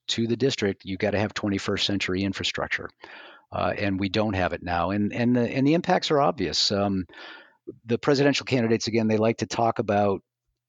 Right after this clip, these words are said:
uh, income inequality, and I, I characterize what they talk about as vertical income inequality, the, the, the upper five or ten percent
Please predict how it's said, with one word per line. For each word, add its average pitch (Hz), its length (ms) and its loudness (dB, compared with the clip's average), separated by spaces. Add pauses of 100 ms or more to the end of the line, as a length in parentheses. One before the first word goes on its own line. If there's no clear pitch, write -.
(140)
uh, 87 160 -6
income 131 320 2
inequality, 101 800 2
and 104 140 0
I, 110 240 4
I 113 180 2
characterize 101 580 2
what 101 100 -4
they 110 120 0
talk 104 240 0
about 95 160 0
as 85 100 -2
vertical 104 380 0
income 90 280 -2
inequality, 90 540 0
the, 85 400 -4
the, 87 300 -2 (120)
the 90 240 -2
upper 95 420 0 (160)
five 98 220 2
or 90 60 -4
ten 107 220 -2
percent 95 460 0